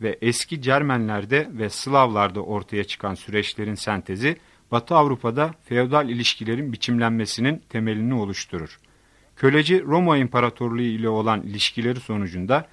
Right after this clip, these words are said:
eski Cermenler'de ve Slavlar'da feodal ilişkiler doğrudan doğruya ilkel topluluktan doğmuştur. Bu,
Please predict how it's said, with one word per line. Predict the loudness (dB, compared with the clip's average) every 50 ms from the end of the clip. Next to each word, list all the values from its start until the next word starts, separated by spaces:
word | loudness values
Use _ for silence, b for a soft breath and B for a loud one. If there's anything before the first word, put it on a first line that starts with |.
| b b b b
eski | -2 0 0 0 -2 -6 -8 0
Cermenler'de | 2 2 2 4 2 2 2 2 0 0 -2 -2 0 0 0 0 0 -4
ve | -6 -6 -4
Slavlar'da | -4 -4 -2 4 4 4 4 4 0 -2 -4 -2 -2 -2 -2 -2 b b b b
feodal | -2 0 0 0 2 2 2 2
ilişkiler | 0 -4 -4 -4 -4 -6 -4 -2 0 0 0 -2 -2 -2
doğrudan | 0 2 2 0 2 2 2 2 2 0
doğruya | 0 0 0 0 0 -2
ilkel | -2 -4 -6 -8 -6 0 0 0 0
topluluktan | 0 -4 -6 -6 -6 -6 -8 -8 -8 -2 -2 0 0 0
doğmuştur. | -2 -4 -6 -6 -8 -12 -14 -16 -16 -16 -16 b b b b b b b b 0
Bu, | 2 2 2